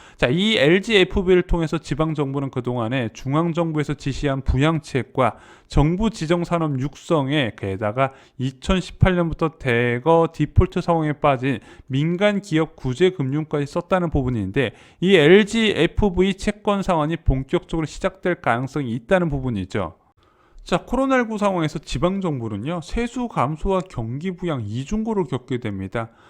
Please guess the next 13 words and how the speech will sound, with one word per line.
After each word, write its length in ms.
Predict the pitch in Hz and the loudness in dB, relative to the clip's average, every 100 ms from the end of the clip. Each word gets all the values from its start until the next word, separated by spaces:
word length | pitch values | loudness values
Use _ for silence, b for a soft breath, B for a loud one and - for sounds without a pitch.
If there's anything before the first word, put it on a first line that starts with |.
| b | b
자, 80 | 160 | -4
한 180 | 147 214 | -2 0
언론 300 | 156 180 208 | 0 0 0
보도를 320 | 180 156 131 | -2 -2 -6
볼게요. 680 | 113 - - 90 95 165 180 | -8 -12 -10 -8 -8 -10 -10
중국 360 | - 160 180 - | -8 -6 -6 -8
지방정부의 840 | - 175 185 180 170 147 143 127 | -4 -2 -2 -2 -4 -2 -2 -2
경우 340 | 113 104 135 - | -4 -4 -6 -6
코로나 340 | - 190 190 | -6 -2 -2
일구 260 | 180 175 180 | -2 -4 -8
재정난을 640 | - 113 160 180 185 175 | -6 -6 -4 -4 -4 -4
겪고 320 | - 147 - | -6 -8 -4
있다. 400 | 143 - 147 151 | -4 -2 -2 -2